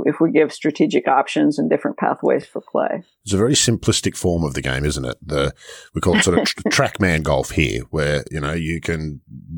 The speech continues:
Speaker 2: dial in, if you've got good technique and the equipment allows it, you can dial in a golf ball that does this and then that, and it's all very predictable. And that
Speaker 1: Right.
Speaker 2: can allow you to score very well, but it ignores so much of what makes golf so much fun. And the ground game, the biggest change in golf really has been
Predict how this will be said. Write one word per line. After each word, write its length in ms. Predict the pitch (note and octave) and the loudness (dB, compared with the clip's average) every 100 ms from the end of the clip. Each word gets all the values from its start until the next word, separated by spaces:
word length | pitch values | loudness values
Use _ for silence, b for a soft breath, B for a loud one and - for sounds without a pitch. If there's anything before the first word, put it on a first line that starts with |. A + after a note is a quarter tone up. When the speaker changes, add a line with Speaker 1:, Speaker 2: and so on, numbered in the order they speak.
| D2+ D2+ E2+ | -10 -12 0
Speaker 2:
dial 400 | F#2 G2+ G#2 F2 | 2 6 4 4
in, 240 | D#2+ D2+ | 0 0
if 220 | F2 - | -2 -2
you've 240 | E2+ E2 - | -2 -4 0
got 240 | G#2 E2 | 0 2
good 220 | - C#3+ | 2 2
technique 480 | - G#2 - D#2+ G2 | 2 -2 0 0 0
and 220 | D#2+ C#2+ C#2 | -2 -6 -6
the 100 | - | -4
equipment 360 | D2+ - D2 E2+ | 2 2 0 -2
allows 340 | C2+ C#2+ C#2+ | 0 2 2
it, 80 | C#2+ | 0
you 140 | C2+ C#2 | -4 -4
can 200 | D2+ C#2+ | -4 0
dial 400 | E2 G2+ A2 D#2+ | 4 6 6 4
in 140 | D#2 | 0
a 80 | C#2+ | 0
golf 320 | D2 C#2+ D2 | 0 0 0
ball 200 | E2+ D2 | 0 0
that 140 | C2+ | -2
does 260 | - C#2 C#2 | 0 0 2
this 280 | F#2+ A#2 - | 4 4 2
and 140 | F2 D#2+ | 0 0
then 220 | D#2 C#2 | 0 2
that, 340 | C#2+ D2 - - | 2 2 -2 -2
and 120 | C#2+ | -2
it's 120 | C#2+ | 0
all 120 | D2+ C#2+ | -2 -2
very 200 | C#2+ C#2 | -2 -2
predictable. 720 | - C2+ E2 - C2 D2+ - B B B B | -4 -4 -4 -4 -8 -8 -10 B B B B
And 100 | - | 0
that 60 | B2+ | 2
Speaker 1:
Right. 80 | - | 2
Speaker 2:
can 100 | D3 | 4
allow 180 | A#2 A#2 | 6 6
you 140 | A2 | 6
to 80 | F#2+ | 4
score 380 | - A2+ A2+ A2 | 2 4 4 4
very 220 | F2+ C#2+ | 2 -2
well, 340 | B1+ B1 F2 _ _ _ _ _ _ _ _ _ _ _ _ | -4 -6 -8 _ _ _ _ _ _ _ _ _ _ _ _
but 140 | A#2+ | 4
it 140 | A#2 - | 4 2
ignores 480 | G#2+ F#2 G#2 C3 A#2+ | -2 4 4 4 4
so 200 | - F2+ | 2 2
much 240 | F2+ - | 2 -2
of 80 | D2+ | -4
what 180 | D#2 C#2+ | -6 -6
makes 260 | D#2 D2+ | -8 -8
golf 260 | - D#2+ D2+ | -4 -4 -2
so 200 | - D#2 | -4 -4
much 160 | D2 C#2+ | -6 -4
fun. 140 | F#2 | -2
And 160 | E2 E2 | -2 -2
the 60 | |
ground 400 | E2 G#2 B2 D3 | 0 4 4 4
game, 200 | A#2+ G#2 | 4 2
the 100 | F#2+ | 0
biggest 280 | F#2 D#3 G3+ | 2 2 4
change 220 | C#3+ A#2+ | 4 2
in 40 | G#2+ | 4
golf 220 | G2+ F#2 | 4 6
really 240 | B2 - | 6 6
has 180 | - C#2+ | 2 -2
been 420 | - A#1 D2+ A2+ | -6 -8 -8 -12